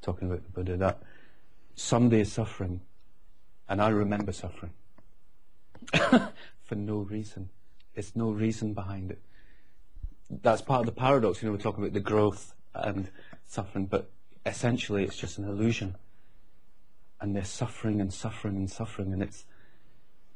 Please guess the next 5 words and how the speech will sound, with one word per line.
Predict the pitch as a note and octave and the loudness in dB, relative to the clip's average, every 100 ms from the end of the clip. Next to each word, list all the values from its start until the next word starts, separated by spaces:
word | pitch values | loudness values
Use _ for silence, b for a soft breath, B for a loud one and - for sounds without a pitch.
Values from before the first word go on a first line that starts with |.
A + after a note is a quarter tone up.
| - - - - - | -10 -10 -10 -12 -10
if | - - - - - | -10 -10 -10 -10 -2
then | - A2 G2 | 4 4 4
compassion | G#2 F#2+ G2+ G2 - F#2 - - - - - - - - - - - | 2 2 2 2 0 -2 -2 -10 -12 -12 -12 -12 -12 -12 -10 -10 -8
arises | F#2 F#2+ F#2+ F#2+ - - - - - - - | -4 -2 0 -2 -6 -10 -10 -12 -10 -10 -10
spontaneously. | - - F2+ - G2 F#2+ F#2 - | -10 -8 -6 -2 0 0 -4 -8